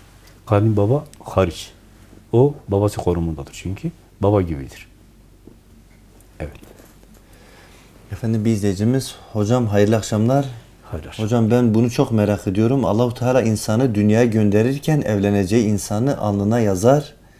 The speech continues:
Speaker 2: İnsan bilmediği için Allah'tan başka birini istemesi, <clears throat> Allahu Teala dua ederek o insanı istemesi ne kadar doğrudur? Bu konuyla ilgili bana bir şey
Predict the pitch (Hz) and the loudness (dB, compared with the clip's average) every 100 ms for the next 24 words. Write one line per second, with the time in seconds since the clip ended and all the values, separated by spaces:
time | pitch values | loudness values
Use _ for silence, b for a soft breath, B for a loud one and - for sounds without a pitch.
0 | b b b b 107 - 127 120 127 113 | b b b b -2 0 0 2 2 2
1 | 101 117 120 131 95 98 101 120 113 98 | 2 0 0 -2 0 -2 -4 -4 -2 -4
2 | - 117 107 107 107 117 98 - - 98 | -4 0 2 2 2 0 0 -6 -4 -2
3 | 98 - 135 151 151 - - - - - | -2 -4 0 0 0 -10 -8 -6 -6 -12
4 | - - - 98 110 117 110 107 117 104 | -14 -20 -6 -2 0 0 0 2 2 2
5 | 101 117 107 95 113 104 - 107 110 98 | 4 4 4 4 2 2 0 -2 0 0
6 | - 104 113 - - 95 95 - 117 127 | -2 -4 -2 -4 -4 -4 -4 -2 -2 -2
7 | 104 92 85 87 92 98 135 - b b | -2 -2 -2 -4 -2 0 0 -2 b b
8 | b b b - 113 - 107 110 95 90 | b b b -8 -8 -4 -2 0 -2 -2
9 | 92 104 101 98 104 92 92 - 104 95 | -2 -2 -2 -2 -4 -4 -6 -4 -2 -4